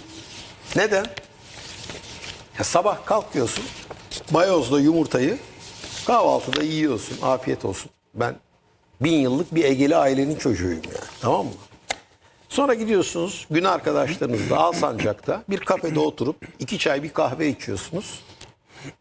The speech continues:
Akşam da eve geliyorsunuz herkes gibi iki kap yemeğinizi yiyip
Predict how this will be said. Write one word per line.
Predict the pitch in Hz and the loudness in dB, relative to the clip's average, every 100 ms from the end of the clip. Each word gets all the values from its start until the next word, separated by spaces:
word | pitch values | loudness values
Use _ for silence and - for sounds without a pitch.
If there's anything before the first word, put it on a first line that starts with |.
| _ _ - - | _ _ -18 -2
Akşam | 208 - 165 135 | 0 2 -2 0
da | 160 | 2
eve | 180 175 | 2 2
geliyorsunuz | 127 117 107 107 - 214 - | 2 2 0 -2 -4 -6 -2
herkes | 247 190 123 101 | 0 2 0 0
gibi | 98 120 214 | -2 -4 -2
iki | 240 220 | -2 -4
kap | 185 180 202 | 0 0 2
yemeğinizi | 196 175 135 113 104 | 2 2 2 0 -2
yiyip | 139 143 190 | 0 2 0